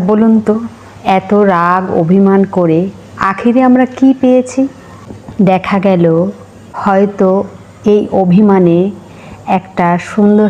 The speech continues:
সম্পর্ক নষ্ট হতে চলেছে। এমনও তো হতে পারে আপনার একটা সাড়া পাওয়ার অপেক্ষায় সে বসে আছে। একবার নিজে থেকে দিন না তাকে নক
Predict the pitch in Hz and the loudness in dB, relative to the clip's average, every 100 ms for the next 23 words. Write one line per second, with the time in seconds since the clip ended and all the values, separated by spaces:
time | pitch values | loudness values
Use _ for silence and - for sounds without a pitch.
0 | 208 185 165 165 180 180 170 165 180 - | -2 -2 0 0 -2 -2 -2 -2 -4 -14
1 | - - 175 - 185 170 170 160 156 156 | -20 -4 -4 -2 -2 -2 -2 -2 -2 -2
2 | 147 165 165 - - - - - - - | -4 -6 -10 -12 -20 -20 -20 -20 -20 -6
3 | 175 180 208 226 226 196 175 170 160 147 | 0 2 2 2 0 0 0 -2 -4 -4
4 | 143 156 - - - - - - 160 165 | -4 -8 -12 -20 -20 -20 -10 -6 -4 -2
5 | 160 165 165 170 - 165 165 165 165 170 | 0 -2 -2 -6 -4 -4 -2 -2 -2 0
6 | 165 160 170 - 170 165 180 - - - | -2 -2 -4 -4 -4 -2 -4 -8 -20 -20
7 | - - - - - 185 175 170 - 190 | -20 -20 -20 -18 -4 -4 -2 -2 -2 -4
8 | 185 - 220 - - - - - - - | -4 -10 -12 -14 -20 -20 -20 -20 -20 -20
9 | - - 202 190 220 220 214 202 214 220 | -8 -2 0 0 2 2 2 2 0 -2
10 | 214 190 180 202 220 - - - - - | -2 0 2 0 -2 -8 -20 -20 -20 -2
11 | 175 226 247 220 165 160 156 170 165 196 | 2 4 4 2 0 -4 -2 0 0 -4